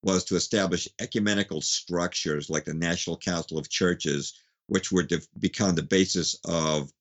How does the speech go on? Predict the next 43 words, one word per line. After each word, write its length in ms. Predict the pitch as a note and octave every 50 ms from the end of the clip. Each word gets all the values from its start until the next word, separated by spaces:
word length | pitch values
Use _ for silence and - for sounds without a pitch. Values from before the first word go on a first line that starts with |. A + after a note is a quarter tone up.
| _ _ - - - - _ _ _ _ _ _ _ _ _ -
ultimately 500 | B2+ D#3+ D#3+ D#3+ F3 A#2+ G#2 - F2+ G2
one 260 | F2 E2+ E2+ E2 E2
world 180 | D#2 D2+ D#2 C#2+
religion. 460 | D#2 D#2+ D2+ D2+ D2 C#2+ - D2 C#2 C#2
They 180 | D2+ D2+ D#2+
went 220 | F#2 G2+ G#2 F#2+ -
from 140 | F#2 E2
the 100 | D2+ D#2
World 300 | D2+ D#2+ F#2+ F#2+ F#2 F2+
Coun-, 260 | - - F#2+ F2 E2+ - -
the 180 | F2 D2 E2+
National 340 | D#2 E2 F#2 F#2 F#2+ - F2
Council 320 | D#2+ - F2 E2 - - D#2
of 60 | D2
Churches 300 | - E2+ D2+ - D#2+ C2+
to 100 | - D2
the 120 | B1+ C#2 C#2+
World 280 | E2 F#2 F#2 F#2 -
Council 320 | - F#2 E2 D#2+ - D#2 D2+
of 80 | D2
Churches, 380 | - - D#2 D2 - D#2+ D2 D2+
and 160 | D2 D2 - _ _ _ _ _ _ _ -
J-, 160 | - G2 - -
uh, 420 | - E2 D#2+ D#2 D2+ D2+ D2 C#2+
John 280 | C#2+ - F2+ D#2+ D#2 D2
Foster 300 | E2 D#2 D2 - D#2 D2
Dulles 340 | D2 D#2+ D#2 D2+ D2 -
was 160 | - D2 - -
involved 420 | D2+ C#2+ D2 D2+ D2 D2 C#2 D2
with, 200 | D#2 D2 C#2+ -
with 240 | - - D2 C#2 -
both. 320 | - F#2 F2 D#2+ - - - - - - - - _ _ _ -
And 140 | - A2 G#2+
the 100 | A2 B2
other 120 | C3 D3
thing 220 | C#3 - A#2+ A2 G2+
they 60 | G2
were 100 | F#2+ F#2
involved 460 | F2 D#2 F#2 E2+ E2 E2+ D#2+ D#2 D2+
with 320 | D#2+ E2 D#2+ D#2+ C#2+ D2 - _ _ - - _ _ _ _ -
was 420 | F2 F#2 F2+ E2+ E2+ E2 - - -
the 80 | - G2+
downgrading 920 | E2 - G#2+ G#2+ A2 A#2 A#2 A2+ G#2+ F2 F#2+ G2+ F#2+ F#2 F2+ F2+ F2 D2+